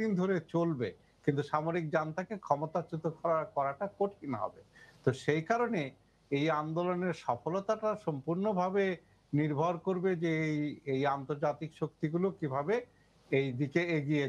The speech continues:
যায়, কারণ এটি খুব সহজ হবে না। তো যার ফলে আপনার সামরিক জান্তা হয়তো আরো অনেক বছর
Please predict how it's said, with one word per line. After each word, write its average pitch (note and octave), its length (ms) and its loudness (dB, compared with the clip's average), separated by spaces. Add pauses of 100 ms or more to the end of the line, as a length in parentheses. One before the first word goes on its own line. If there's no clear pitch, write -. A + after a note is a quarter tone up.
যায়, E2 200 -4 (120)
কারণ B2+ 200 2 (120)
এটি C3+ 160 0 (460)
খুব D3+ 120 6 (120)
সহজ F3+ 280 0 (100)
হবে A#2+ 240 -4
না। - 60 -20 (400)
তো C#3+ 60 8 (120)
যার D3 240 2
ফলে F#3+ 220 2 (540)
আপনার D3 400 2 (140)
সামরিক D#3 340 0 (100)
জান্তা D#3+ 340 0
হয়তো E3+ 200 -2 (100)
আরো C3 140 0 (100)
অনেক F#3 160 -2 (100)
বছর E3 220 -2